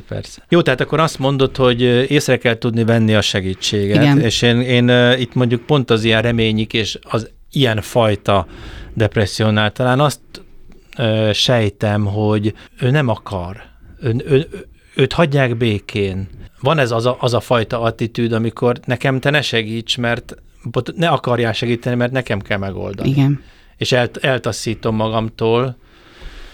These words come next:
Speaker 2: Csak hát ma-, meri az ember magának megoldani. Nekem is van olyan, amikor azt mondom, hogy „Ne haragudj most tőled, ezt nem fogadom el, mert fogalmad nincs, mibe vagyok”,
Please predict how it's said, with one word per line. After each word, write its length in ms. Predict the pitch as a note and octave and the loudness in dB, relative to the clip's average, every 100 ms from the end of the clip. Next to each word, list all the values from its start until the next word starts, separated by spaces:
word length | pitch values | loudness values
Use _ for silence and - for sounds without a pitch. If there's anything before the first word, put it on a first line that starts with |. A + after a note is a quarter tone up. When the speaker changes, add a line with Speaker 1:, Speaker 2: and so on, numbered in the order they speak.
| - - - - | -20 -20 -20 -4
Speaker 2:
Csak 160 | E3 | -2
hát 180 | - E3 | 0 2
ma-, 120 | G#3 - | 2 4
meri 280 | G3+ E3 D3+ | 4 6 4
az 120 | D#3 | 4
ember 220 | E3 E3+ | 4 6
magának 480 | G3 C#3+ A#2+ A#2 B2+ | 4 4 2 2 2
megoldani. 500 | B2 A2 C3 C3+ C#3+ | 0 0 -2 2 2
Nekem 220 | D3+ C3 | 2 2
is 160 | A#2+ - | -2 0
van 140 | C3 | 2
olyan, 200 | B2+ B2+ | 2 4
amikor 260 | B2 A#2 B2 | 2 2 0
azt 220 | B2+ - | 0 0
mondom, 240 | C3+ C3 | 2 2
hogy 140 | C3+ C3 - - - | 2 0 -6 -16 -4
„Ne 100 | E3+ | 2
haragudj 300 | E3 C#3+ C#3+ | 2 4 4
most 140 | C#3+ | 4
tőled, 240 | - C#3+ C#3+ | 4 2 2
ezt 120 | C#3+ | 2
nem 100 | F#3+ | 2
fogadom 460 | F3+ C#3 - B2+ B2+ | 2 0 0 2 4
el, 140 | B2+ | 4
mert 220 | B2+ C3 | 4 2
fogalmad 460 | - D#3 C3+ A#2 A2+ | 0 0 2 2 2
nincs, 200 | B2 - | 2 2
mibe 260 | C#3+ C#3 A#2+ | 0 0 0
vagyok”, 460 | A#2 A#2+ F3+ - | 0 0 0 -2